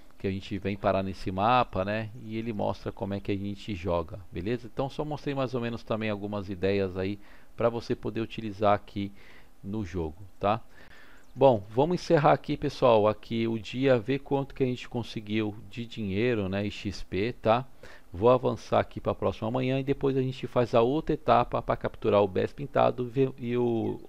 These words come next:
Vermiculatus. A gente pode avançar aqui, né, pra noite, se você quiser pescar à noite, ou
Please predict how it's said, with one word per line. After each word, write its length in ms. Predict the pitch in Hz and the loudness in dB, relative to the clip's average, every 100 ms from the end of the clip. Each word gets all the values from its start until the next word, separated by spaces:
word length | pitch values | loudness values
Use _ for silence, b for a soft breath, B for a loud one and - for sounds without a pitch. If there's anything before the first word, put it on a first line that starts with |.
| - | -10
Vermiculatus. 960 | 107 127 127 120 107 90 - 92 - - B B B B B | -2 0 0 0 2 2 0 -12 -14 -14 B B B B B
A 20 | |
gente 160 | 98 - | -10 -2
pode 180 | 98 95 | 2 4
avançar 420 | 104 107 - 104 | 2 0 0 0
aqui, 420 | 101 - 98 98 | 0 -4 -4 -2
né, 240 | 95 98 98 - | -4 -6 -8 -12
pra 160 | - 127 | -2 -2
noite, 300 | 139 160 - | 0 -4 -6
se 140 | - | -10
você 220 | 98 98 101 | -10 -8 -8
quiser 200 | 110 104 | -6 -4
pescar 320 | 113 - 143 | -4 -2 -2
à 20 | |
noite, 420 | 147 160 - - - - | -2 -6 -8 -14 -14 -8
ou 280 | 143 147 147 | -2 -2 -2